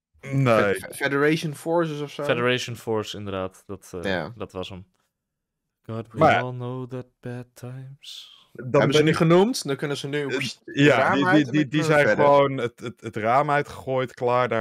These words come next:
Speaker 1: hebben we het niet over. Dan wil ik wel jullie top vijfjes horen.
Speaker 3: Ja, Stefan,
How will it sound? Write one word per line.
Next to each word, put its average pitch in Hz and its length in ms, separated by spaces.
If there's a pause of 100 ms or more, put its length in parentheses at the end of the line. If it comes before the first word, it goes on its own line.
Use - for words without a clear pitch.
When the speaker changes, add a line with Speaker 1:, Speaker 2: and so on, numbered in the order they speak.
Speaker 1:
hebben 113 100
we 113 60
het 110 240
niet - 100
over. 110 400 (220)
Dan - 120
wil 135 160
ik 123 80
wel 131 280
jullie 113 220
top 92 200
vijfjes - 420
horen. - 340 (960)
Speaker 3:
Ja, - 140
Stefan, 135 640